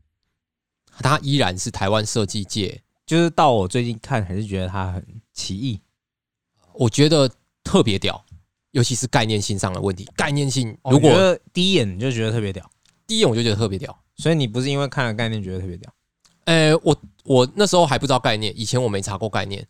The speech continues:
Speaker 2: 嗯。
Speaker 1: 光是我觉得这个人怎么可以这么狂？应该说，呃，我们先从W N这个品牌开始说起好了。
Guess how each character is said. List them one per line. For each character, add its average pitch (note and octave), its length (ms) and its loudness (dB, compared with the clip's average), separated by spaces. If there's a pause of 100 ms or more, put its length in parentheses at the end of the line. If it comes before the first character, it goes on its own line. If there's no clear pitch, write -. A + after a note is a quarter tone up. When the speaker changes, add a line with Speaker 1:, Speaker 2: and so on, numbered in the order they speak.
Speaker 2:
嗯。 G2 240 -2 (480)
Speaker 1:
光 G#3+ 240 4
是 A#3 100 0
我 C3+ 100 6
觉 A#2+ 80 2
得 C3+ 60 4
这 A#3 140 -2
个 G3 100 4
人 G2+ 80 0
怎 F#2 120 -10
么 F#2+ 60 -10
可 B2 80 -2
以 A2+ 60 0
这 - 80 -6
么 A2 100 -4
狂？ - 300 -12 (1160)
应 D#3+ 100 2
该 F3 140 6
说， E3+ 320 6 (760)
呃， D3+ 180 6
我 C3+ 60 8
们 C#3 100 6
先 F#3+ 140 2
从 D3+ 160 4
W D3 260 4
N D3+ 120 4
这 D3+ 80 0
个 C3 60 0
品 G#2 180 -6
牌 F#2+ 120 -6
开 A#2 140 -2
始 - 240 -6
说 A#2+ 180 4
起 - 200 -2
好 - 160 -12
了。 - 80 -20